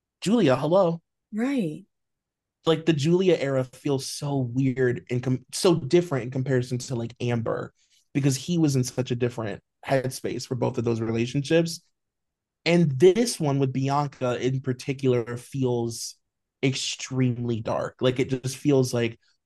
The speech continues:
Speaker 1: what a shitty time to be a Kanye muse, because he really has you walking around outside in ripped up pantyhose.
Speaker 2: Mm-hmm.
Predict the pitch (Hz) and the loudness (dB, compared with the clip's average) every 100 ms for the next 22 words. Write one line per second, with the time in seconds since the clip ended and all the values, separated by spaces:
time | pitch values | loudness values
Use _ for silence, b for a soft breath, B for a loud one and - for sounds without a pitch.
0 | _ 127 139 156 - - 135 131 127 120 | _ 0 2 2 0 -2 0 0 -2 -6
1 | 107 113 113 113 113 113 - 110 113 123 | -4 -6 -8 -4 -6 -6 -6 -4 0 0
2 | 127 135 139 147 147 - _ _ _ 139 | 2 2 2 0 -6 -16 _ _ _ 0
3 | 143 135 - 147 120 123 170 185 131 120 | 2 0 -4 -4 -2 0 2 4 2 0
4 | 117 _ _ _ _ - 139 127 143 127 | -6 _ _ _ _ 0 0 2 2 2
5 | 127 131 123 120 120 117 - - 113 104 | 2 -2 -2 -2 -2 -4 -6 -2 -2 -2
6 | 98 - _ _ 123 120 110 117 113 - | -6 -12 _ _ -4 -2 0 -2 -2 -4
7 | 101 - _ _ _ _ _ _ _ _ | -4 -6 _ _ _ _ _ _ _ _
8 | _ _ _ _ _ _ - 151 139 123 | _ _ _ _ _ _ -6 0 0 0
9 | 110 - - - - _ _ - 190 165 | -8 -10 -12 -14 -16 _ _ -8 -8 -6
10 | 175 170 | -6 -6